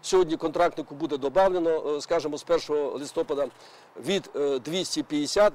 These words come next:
до п'ятсот гривень. Молодшому офіцерському складу від, е, чотирьохсот до шістсот гривень.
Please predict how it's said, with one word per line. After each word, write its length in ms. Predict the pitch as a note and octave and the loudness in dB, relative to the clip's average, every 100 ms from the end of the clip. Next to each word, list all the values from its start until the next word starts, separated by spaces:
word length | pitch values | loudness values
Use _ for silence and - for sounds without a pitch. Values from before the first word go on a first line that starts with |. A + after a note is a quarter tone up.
| D3+ | -2
до 100 | D#3 | -6
п'ятсот 440 | D#3+ - F#3 - | -6 -2 -2 -2
гривень. 360 | B2 D3+ B2 B2+ - - - - | -2 -2 -2 -8 -20 -20 -20 -18
Молодшому 520 | B2 D#3 A3 - D#3 | 0 6 6 4 -2
офіцерському 640 | D#3 D#3 C#3 D#3 - C#3 C3+ | -2 -4 0 0 0 -8 -8
складу 500 | - C#3+ B2+ B2+ A2 A#2 | -2 -2 -2 -8 -10 -2
від, 220 | F3+ - | -2 0
е, 140 | C#3+ | -4
чотирьохсот 600 | C3+ C3+ D3+ D#3 - G#3+ - - _ | -6 -6 -2 -2 2 0 0 -10 _
до 120 | E3+ | -4
шістсот 420 | D#3+ F3+ - C3+ | -2 -4 -2 -2
гривень. 300 | A#2+ A#2+ A#2+ | -2 -8 -8